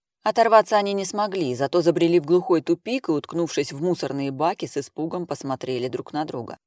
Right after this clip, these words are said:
За спиной послышались шаги и громкое дыхание преследователей. Супруги медленно развернулись к ним лицом. «Силуян Космос?» спросил тот, что был постарше остальных.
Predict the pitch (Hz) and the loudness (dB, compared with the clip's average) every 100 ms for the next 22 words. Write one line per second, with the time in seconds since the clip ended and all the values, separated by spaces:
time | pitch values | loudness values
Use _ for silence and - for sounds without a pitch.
0 | _ _ _ _ _ 156 185 - 226 247 | _ _ _ _ _ -2 -2 -2 -4 0
1 | 214 202 214 202 196 - 180 156 185 226 | 0 0 -4 0 0 2 0 -2 -6 -2
2 | 165 143 151 185 180 151 131 - 131 131 | -2 0 -2 -2 -4 -4 -4 -4 -4 -4
3 | 127 135 131 143 147 117 113 - - - | -8 -10 -10 -6 -4 -4 -6 -8 -12 -14
4 | - - - - 135 147 143 123 131 143 | -20 -20 -20 -10 -6 -4 -6 -6 -6 -6
5 | 123 113 127 120 131 139 147 156 - 131 | -6 -6 -8 -6 -8 -6 -6 -6 -10 -8
6 | 123 117 123 - - - _ _ _ _ | -8 -8 -8 -8 -12 -12 _ _ _ _
7 | _ _ - 147 143 156 156 156 - 214 | _ _ -6 -2 2 4 4 4 0 -2
8 | - 143 - _ _ _ _ - - 139 | 0 -4 -4 _ _ _ _ -12 -6 -6
9 | - 139 131 135 - 127 131 123 135 - | -2 -4 -2 -4 -4 -4 -4 -2 -4 0
10 | 131 - 131 - 147 143 120 - | -4 -2 -8 -4 -4 -4 -8 -12